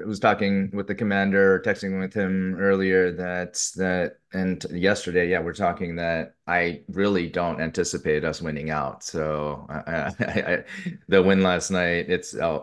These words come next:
while it was fun and enjoyable, I, I think it's more confirmation that it's gonna be really difficult, I think, for us to, even though this is supposed to be the, the, the easy,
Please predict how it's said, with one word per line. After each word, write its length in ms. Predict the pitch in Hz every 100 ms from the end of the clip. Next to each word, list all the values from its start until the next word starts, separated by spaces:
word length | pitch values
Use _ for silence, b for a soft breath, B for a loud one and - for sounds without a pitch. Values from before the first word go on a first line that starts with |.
| 85
while 260 | 87 82
it 40 | 85
was 140 | 82
fun 400 | - 95 92 90
and 120 | 82
enjoyable, 840 | 85 80 87 85 82 80 78 80 80 80
I, 120 | 71
I 220 | 78 78 80
think 480 | 87 85 82 - _ B B B B -
it's 420 | - - - -
more 180 | 90 82
confirmation 800 | - 80 71 80 80 80 - 78
that 160 | 80 76
it's 140 | -
gonna 180 | 82 78
be 140 | 78
really 220 | 78 76
difficult, 580 | 73 78 78 80 76 -
I 80 | 78
think, 260 | 78 76 -
for 140 | 76
us 180 | 76 -
to, 140 | 80
even 340 | 80 107 107 101
though 400 | 104 95 90 87
this 160 | 85
is 80 | 87
supposed 280 | 78 90 87
to 60 |
be 80 | 85
the, 200 | 76 80 -
the, 180 | 85 76
the 120 | 82
easy, 680 | 92 95 92 87 85 85